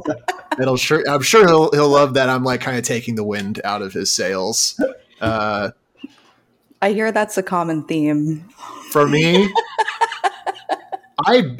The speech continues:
Speaker 2: I build up everybody on this podcast. I'm everyone's biggest cheerleader, actually.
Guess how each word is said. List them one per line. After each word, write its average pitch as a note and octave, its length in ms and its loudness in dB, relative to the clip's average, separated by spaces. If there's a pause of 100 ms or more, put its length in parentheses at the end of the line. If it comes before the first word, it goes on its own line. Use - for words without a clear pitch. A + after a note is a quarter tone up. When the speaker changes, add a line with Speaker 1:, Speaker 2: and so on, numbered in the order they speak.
Speaker 2:
I F3+ 140 4
build C#3 320 2
up B2 160 2
everybody A2 460 -2
on G2+ 140 -4
this G2+ 120 -6
podcast. G#2 580 -4
I'm C3+ 140 -4
everyone's B2 420 -4
biggest G#2 440 -6
cheerleader, F2 580 -4
actually. E2 760 -4